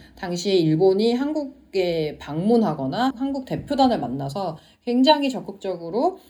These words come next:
이 사태를 같이 막아달라. 왜냐하면 한국에도 피해가 온다. 한국과도 밀접해 있는 바다다라고 이렇게 적극적으로, 어, 공조를 요구했던 흔적들이 남아있어요. 기사로도.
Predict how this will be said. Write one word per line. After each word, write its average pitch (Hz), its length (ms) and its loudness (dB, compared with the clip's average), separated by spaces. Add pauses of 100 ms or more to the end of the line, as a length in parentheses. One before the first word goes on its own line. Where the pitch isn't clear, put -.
(120)
이 202 340 -6
사태를 269 400 -6
같이 175 340 -10
막아달라. 143 640 4
왜냐하면 220 360 -6
한국에도 330 500 -4
피해가 269 340 -6
온다. 139 920 -8 (160)
한국과도 320 760 2
밀접해 240 520 4
있는 202 220 -2
바다다라고 139 760 -10
이렇게 143 600 -12
적극적으로, 220 840 2 (280)
어, 165 180 -4
공조를 214 440 4
요구했던 175 560 -2
흔적들이 330 420 2
남아있어요. 131 640 -2
기사로도. 139 960 0